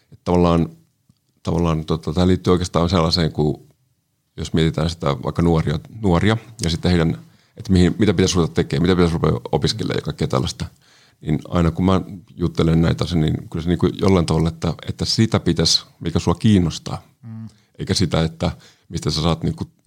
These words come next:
Speaker 1: ihan varmasti
Speaker 2: Mm.
Speaker 1: töitä sitten niinku pitkäksi aikaa, niinku näin. Eli tavallaan niinku näin. Mut sitten tavallaan se toinen puoli sitä mielekkyyttä, niin,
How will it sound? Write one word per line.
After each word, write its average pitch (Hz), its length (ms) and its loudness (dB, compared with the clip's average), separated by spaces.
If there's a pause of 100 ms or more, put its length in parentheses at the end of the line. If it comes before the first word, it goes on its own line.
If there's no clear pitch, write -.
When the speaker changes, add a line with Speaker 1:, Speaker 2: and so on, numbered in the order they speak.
Speaker 1:
ihan 95 220 4
varmasti - 440 -2 (400)
Speaker 2:
Mm. 165 60 2
Speaker 1:
töitä 117 280 4
sitten 87 280 -4
niinku 85 240 -4 (640)
pitkäksi - 360 -8
aikaa, 82 300 -2
niinku 82 160 -4
näin. 76 260 -2 (520)
Eli 82 100 -4
tavallaan 90 360 4
niinku 80 380 -2 (160)
näin. 73 180 -2
Mut 87 160 -2
sitten 127 220 0
tavallaan 110 320 4
se 98 80 -2
toinen 120 380 4
puoli 87 480 2 (260)
sitä 87 200 -4
mielekkyyttä, 85 800 0
niin, 80 280 2